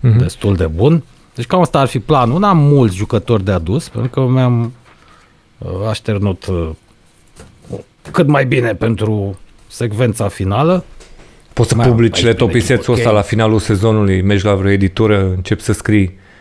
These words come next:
Speaker 1: toate însemnele astea de-a lungul sezonului. Ți-e o carte de vreo trei mii de pagini, este?
Speaker 2: Oh, păi dacă păstram toate însemnările de până acum. A, am mâncat două topuri de, de hârtie, atâta.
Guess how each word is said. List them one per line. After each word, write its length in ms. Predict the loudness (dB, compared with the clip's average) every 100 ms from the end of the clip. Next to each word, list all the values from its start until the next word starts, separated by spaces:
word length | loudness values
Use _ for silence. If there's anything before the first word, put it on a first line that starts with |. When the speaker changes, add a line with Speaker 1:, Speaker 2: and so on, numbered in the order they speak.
| _ -10
Speaker 1:
toate 260 | -2 -2 0
însemnele 560 | 0 0 0 2 2 2
astea 200 | 2 0
de-a 200 | 2 2
lungul 280 | 4 2
sezonului. 560 | 2 0 2 2 2 2
Ți-e 160 | 0 0
o 80 | 0
carte 320 | 0 0 0
de 100 | 0
vreo 140 | 0
trei 200 | 0 0
mii 120 | 2 2
de 120 | 2
pagini, 420 | 2 0 0 -2
este? 320 | -2 -4 -6 -8 _ _ _ -20 _ _ _ _ _ _ _ _ -10
Speaker 2:
Oh, 280 | -4 -2 -2
păi 100 | -4
dacă 220 | -6 -8
păstram 320 | -10 -2 2 2 2 -2 -6
toate 260 | -8 -10
însemnările 640 | -8 -2 -2 0 -2 -2 -4
de 80 | -6
până 220 | -8 -12
acum. 420 | -12 -12 -12 -12 -12
A, 40 |
am 160 | -12 -12 -10 -6 -6
mâncat 300 | -2 -2 0
două 200 | 0 0
topuri 480 | -2 -4 -6 -8
de, 140 | -8 -10
de 100 | -10
hârtie, 480 | -6 -4 0 2 2 0 -2
atâta. 480 | -6 -10 -4 0